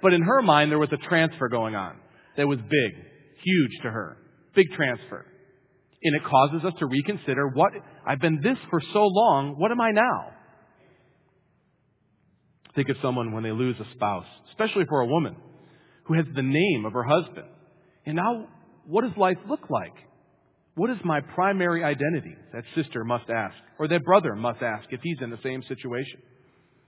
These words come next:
How about moving? Some of you have moved from one location geographically to another, and you didn't think that it mattered that much where you live, but now when you're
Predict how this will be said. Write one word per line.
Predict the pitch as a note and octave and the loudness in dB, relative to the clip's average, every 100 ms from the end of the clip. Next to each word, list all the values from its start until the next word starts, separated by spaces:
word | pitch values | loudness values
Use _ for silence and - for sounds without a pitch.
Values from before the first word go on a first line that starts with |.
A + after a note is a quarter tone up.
| _ _ _ - | _ _ _ 2
How | E3+ | 6
about | E3+ D#3+ | 8 8
moving? | E3 G3 C#3 - | 6 6 2 0
Some | F3 | 2
of | F3+ | 2
you | D3+ | 2
have | C#3+ | 2
moved | C#3+ F3 E3+ | 4 4 4
from | D3 C3 | 0 2
one | D3 D#3 | 2 4
location | D3 C#3+ D#3+ D3+ D3 C3+ | 2 0 -2 0 -2 -2
geographically | C#3+ C#3 D3 D3+ D#3 C3 - | -2 2 2 0 -4 -4 -4
to | |
another, | C3 D#3+ D3+ | 2 2 2
and | B2 - - - E3 | 0 -6 -8 0 2
you | F3 | 4
didn't | B3+ D#3+ | 0 0
think | A#3 C#4+ D#3+ | 0 0 0
that | C#3+ | 0
it | |
mattered | C#3 E3+ G#3+ C#3 | 4 4 6 6
that | F3 C4 | 6 6
much | E3 C#3+ | 4 2
where | E3+ | 0
you | D3+ | 2
live, | C#3+ C4 D#3+ | 4 2 2
but | D3+ | 4
now | F#3+ A#3 | 4 4
when | |
you're | E3 D#3+ | 2 2